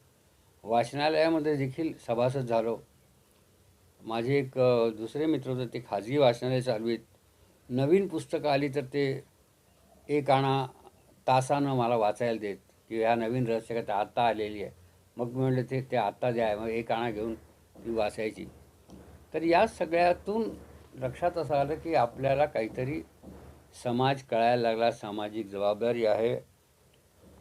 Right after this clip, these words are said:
आणि दहावीमध्ये जाईपर्यंत मला वर्तमानपत्र, कविता या सगळ्या गोष्टी यायला लागल्या,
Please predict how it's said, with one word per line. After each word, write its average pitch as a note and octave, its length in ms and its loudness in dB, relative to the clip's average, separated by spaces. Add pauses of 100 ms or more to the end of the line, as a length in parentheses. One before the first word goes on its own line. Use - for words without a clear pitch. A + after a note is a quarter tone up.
(220)
आणि F#3 500 -2 (360)
दहावीमध्ये E3+ 960 2
जाईपर्यंत C3+ 760 2 (1500)
मला C3 560 4 (140)
वर्तमानपत्र, C3+ 960 0
कविता C3 680 2
या C#3+ 180 4
सगळ्या D#3+ 420 4
गोष्टी F#3+ 460 0 (160)
यायला C3 320 6
लागल्या, D3+ 440 2